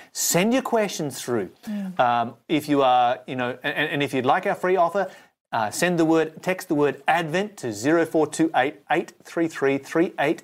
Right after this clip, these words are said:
Speaker 1: six. That's our number. Uh, special welcome for our listeners on Faith F M. Uh, we enjoy having your company as well. But, uh, send your message through. We would love to hear from you. If you wanna talk to us, send through the, the message chat,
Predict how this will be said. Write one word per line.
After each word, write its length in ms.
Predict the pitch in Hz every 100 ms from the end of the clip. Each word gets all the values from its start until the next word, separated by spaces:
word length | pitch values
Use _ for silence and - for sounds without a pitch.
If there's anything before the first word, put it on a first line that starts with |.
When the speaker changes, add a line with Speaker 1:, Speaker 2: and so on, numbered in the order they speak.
| _
Speaker 1:
six. 440 | - - 233 -
That's 220 | - 214 123
our 120 | 120
number. 400 | 127 160 208 214 - - - -
Uh, 320 | 110 104 101 98
special 340 | - 156 160
welcome 300 | 160 165 156
for 220 | 123 147
our 100 | 123
listeners 360 | 131 160 175 143
on 200 | 127 120 - - _
Faith 220 | 180 175
F 160 | 175 170
M. 240 | 190 226 202 - - _
Uh, 220 | 117 113 113
we 160 | 131 151
enjoy 340 | 120 143 139
having 260 | 135 127 127
your 160 | 160
company 340 | 180 175 165 151
as 100 | 123
well. 400 | 147 214 233 233 - - - _ -
But, 340 | 139 135 - - -
uh, 300 | 120 113 117
send 360 | - - 185 190
your 80 | 180
message 320 | 170 165 143
through. 380 | - 151 147 151
We 100 | 131
would 140 | 123 120
love 180 | 143 -
to 60 |
hear 80 | 139
from 140 | 151 160
you. 60 |
If 100 | 131
you 60 | 160
wanna 140 | 180
talk 260 | - 196 202
to 80 | 226
us, 100 | -
send 200 | 123 -
through 160 | 127
the, 240 | 123 123 - -
the 60 |
message 420 | 117 120 123 -
chat, 340 | - 165 175